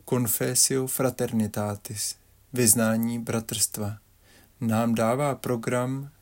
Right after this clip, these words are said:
vyznání víry. Ve Fama Fraternitatis, zvěsti bratrstva, žák přistupuje k provádění programu.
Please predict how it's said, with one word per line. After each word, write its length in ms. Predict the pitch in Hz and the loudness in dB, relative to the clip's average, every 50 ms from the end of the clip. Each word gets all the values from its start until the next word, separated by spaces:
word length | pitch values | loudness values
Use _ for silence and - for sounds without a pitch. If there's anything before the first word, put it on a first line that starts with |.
| _ _ _ _ _ | _ _ _ _ _
vyznání 640 | - 117 110 107 113 113 117 120 123 127 127 127 127 | 0 2 4 4 4 4 2 2 0 0 0 -2 -2
víry. 460 | 120 120 113 110 113 110 107 107 101 - _ _ _ _ _ _ _ _ _ _ _ _ _ _ _ _ _ _ _ _ _ - - - - - _ _ _ - | -2 -2 -2 0 0 -2 -2 -6 -8 -14 _ _ _ _ _ _ _ _ _ _ _ _ _ _ _ _ _ _ _ _ _ -8 -8 -8 -16 -20 _ _ _ -4
Ve 160 | 120 117 110 | -2 0 0
Fama 640 | - - - 110 107 107 113 113 113 113 120 120 - | 0 0 0 2 2 2 2 0 -2 -2 -6 -8 -8
Fraternitatis, 1300 | - - 117 113 110 - 120 113 - 117 113 110 110 117 113 110 110 110 - 127 123 120 - - - - - - - - - _ _ - | -4 -2 0 0 0 0 -2 0 0 0 0 0 0 0 0 0 -2 -2 -4 -4 -2 0 0 -2 -2 -6 -12 -20 -20 -20 -20 _ _ -2
zvěsti 480 | - - 123 127 117 - - - - 104 | 0 2 2 4 4 4 4 2 -2 -2
bratrstva, 880 | 113 110 110 110 - 127 120 - - - - - 120 120 117 120 127 - _ _ _ _ _ _ _ _ _ _ - | 0 -2 -2 -2 -2 -2 0 0 0 0 0 -4 -4 -2 -4 -4 -6 -12 _ _ _ _ _ _ _ _ _ _ -4
žák 460 | 120 104 107 117 117 120 127 131 - - - - - - | -2 0 0 0 0 0 -2 -4 -8 -12 -20 -20 -16 -8
přistupuje 920 | - - - 123 - - - 135 123 113 - 135 131 127 127 127 131 135 - - _ | -4 -2 2 4 4 4 2 0 -6 -4 -4 -2 -2 -2 -2 -4 -8 -10 -14 -18 _
k 60 | - - | -20 -20
provádění 760 | - _ - 120 113 107 110 110 113 113 117 117 120 123 123 | -10 _ -2 -2 0 0 2 0 0 0 0 -2 -2 -2 -4
programu. 580 | 110 - - 117 110 - 104 101 101 101 101 | -6 -6 -6 -6 -4 -4 -2 -2 -2 -4 -4